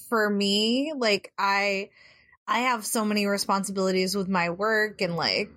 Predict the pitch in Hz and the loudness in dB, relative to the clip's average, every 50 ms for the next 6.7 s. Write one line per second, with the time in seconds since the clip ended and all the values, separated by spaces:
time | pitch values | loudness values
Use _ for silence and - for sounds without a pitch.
0 | - - - - - - - - 240 226 226 233 233 233 220 202 - - - - | -20 -20 -20 -20 -20 -20 -6 -4 -2 -2 0 0 0 0 0 0 -2 -8 -6 -2
1 | 302 277 277 269 262 240 214 208 180 - 196 185 185 175 - 233 220 220 214 185 | 0 0 2 2 0 -2 -2 -4 -4 -2 -2 0 -2 0 0 0 0 0 0 2
2 | 214 190 180 190 185 196 196 190 175 175 - - - - - - - - - - | 0 0 0 -2 -2 0 2 2 0 0 -4 -8 -14 -20 -18 -18 -18 -12 -4 -2
3 | 214 220 214 - - 220 214 208 202 196 196 - - - 220 254 269 254 277 262 | -2 0 0 0 0 0 2 2 2 0 0 -2 -2 0 0 0 0 -2 -2 -2
4 | 240 233 220 226 - 247 233 220 220 - 233 214 208 202 202 - 208 202 202 180 | -2 -2 -2 0 0 0 0 -2 -2 0 0 0 2 0 0 -2 -2 -2 0 0
5 | 208 190 190 190 185 185 175 180 - - 196 190 180 185 185 185 - 190 180 180 | 0 2 2 2 2 0 0 0 2 2 2 2 0 0 0 0 0 0 0 0
6 | 185 180 - - 190 180 180 - 220 220 220 226 233 | -2 -2 -2 -4 -4 -4 -2 -2 0 0 0 0 -2